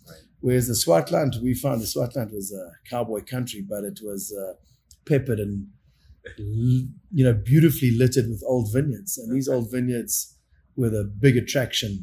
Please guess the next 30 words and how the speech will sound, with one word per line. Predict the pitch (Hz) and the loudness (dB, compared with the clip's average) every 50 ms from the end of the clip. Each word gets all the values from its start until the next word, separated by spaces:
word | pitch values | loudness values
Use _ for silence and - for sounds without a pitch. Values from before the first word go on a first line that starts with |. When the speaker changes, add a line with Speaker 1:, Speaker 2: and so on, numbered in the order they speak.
| 87 - _ _ _ - 113 | -10 -16 _ _ _ -20 -18
Speaker 2:
for | - - - 113 107 104 | -14 -10 -6 -6 -4 -4
myself | 101 101 - - 143 143 139 131 - | -4 -2 2 4 4 4 4 2 -2
and | 107 101 98 | -6 -8 -6
obviously | 107 107 110 110 - - 113 101 - | -6 -8 -8 -8 -8 -8 -10 -10 -10
for | - 104 | -10 -8
a | 104 104 | -4 -2
lot | 110 110 | 0 0
of | 110 110 | 0 -2
other | 117 110 107 113 101 95 - _ _ _ _ _ _ - | -2 -2 0 -2 -2 -4 -6 _ _ _ _ _ _ -10
winemakers | - 107 104 107 110 113 110 107 104 - 110 101 | -8 -6 -2 -2 0 0 0 -2 -2 -4 -6 -4
that | 110 107 | -4 -4
have | 104 98 101 | -6 -6 -6
moved | 113 113 117 113 110 110 | -4 -4 -4 -4 -6 -6
there | 107 101 95 - 127 | -8 -6 -6 -4 -6
subsequently. | 113 110 - - 117 - 107 95 90 _ _ _ _ _ _ _ _ _ - | -6 -6 -6 -10 -10 -10 -14 -16 -16 _ _ _ _ _ _ _ _ _ -12
So | - - 127 | -6 -2 0
we | 147 156 | 0 2
got | 151 139 123 | 2 0 0
on | 117 123 | 0 -2
average, | 127 131 127 127 120 107 104 - - - - - _ _ _ _ - - - - | -2 -2 -2 -2 -2 -2 -2 -4 -6 -6 -8 -12 _ _ _ _ -20 -20 -14 -8
on | 139 107 92 | -6 -6 -6
an | 85 - _ _ _ _ _ - | -8 -10 _ _ _ _ _ 4
average | 147 151 135 131 131 120 110 120 | 6 6 6 6 4 4 4 2
year, | 143 135 113 | 0 0 0
four | - - - - 156 135 127 | -2 -4 -2 0 2 2 2
hundred | 131 123 120 113 117 | 2 0 0 -2 0
millimeters | 117 127 127 123 123 120 117 123 110 101 104 | 2 2 2 4 2 2 0 -2 -4 -8 -8
of | 92 | -8
rain, | 101 110 123 143 160 170 180 180 175 - _ _ _ _ | -8 -6 -6 -6 -6 -8 -10 -10 -12 -18 _ _ _ _
Speaker 1:
Okay. | _ _ _ - - _ | _ _ _ -20 -20 _